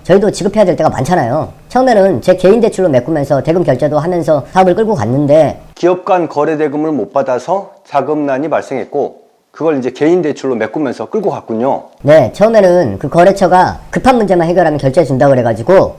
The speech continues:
Speaker 1: 그런데 그게 차일피일 미뤄지더라고요.
Speaker 2: 아이고, 거래처가 회복되기만 기다리셨을 텐데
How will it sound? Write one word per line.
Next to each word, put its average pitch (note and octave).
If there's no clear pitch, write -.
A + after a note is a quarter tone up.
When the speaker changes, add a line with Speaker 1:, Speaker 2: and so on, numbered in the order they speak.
Speaker 1:
그런데 G3+
그게 G3
차일피일 B3+
미뤄지더라고요. C3
Speaker 2:
아이고, G2+
거래처가 D#3+
회복되기만 D3+
기다리셨을 G#2+
텐데 G2+